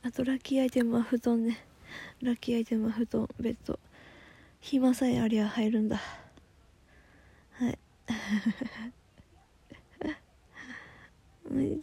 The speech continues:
というわけで、今そっちだよ。だよ、だって、今そっちでし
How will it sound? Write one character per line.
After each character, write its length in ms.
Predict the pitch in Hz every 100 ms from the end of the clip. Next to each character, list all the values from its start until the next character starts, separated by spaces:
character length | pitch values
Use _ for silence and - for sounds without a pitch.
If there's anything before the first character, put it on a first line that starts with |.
| -
と 80 | 294
い 180 | 277
う 100 | 269
わ 60 | 277
け 140 | -
で、 160 | 349 - - _
今 260 | 254 233 240
そ 160 | - 254
っ 40 |
ち 180 | - 247
だ 140 | 247
よ。 160 | 247 294 - - 226
だ 140 | 233
よ、 200 | 233 262
だ 100 | 214
っ 20 |
て、 200 | 202 - -
今 240 | 240 240
そ 140 | -
っ 20 | 254
ち 160 | -
で 240 | 247 240
し 100 | 233